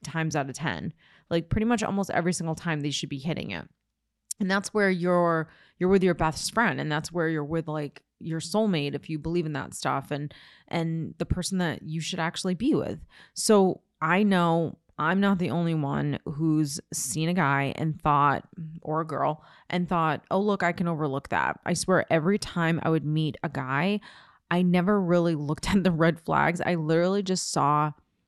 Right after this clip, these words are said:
what I wanted to focus on. Either he was cute,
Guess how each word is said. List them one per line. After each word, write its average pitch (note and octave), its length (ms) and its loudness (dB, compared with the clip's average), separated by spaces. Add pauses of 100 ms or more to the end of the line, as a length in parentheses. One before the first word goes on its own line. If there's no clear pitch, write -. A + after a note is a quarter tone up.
(120)
what E3+ 300 0
I D#3+ 100 2
wanted D3 300 -2
to F3 80 -4
focus D3 340 -2
on. G2 320 -4 (300)
Either E3+ 260 2
he E3 160 -2
was C3+ 240 -4
cute, G3+ 680 2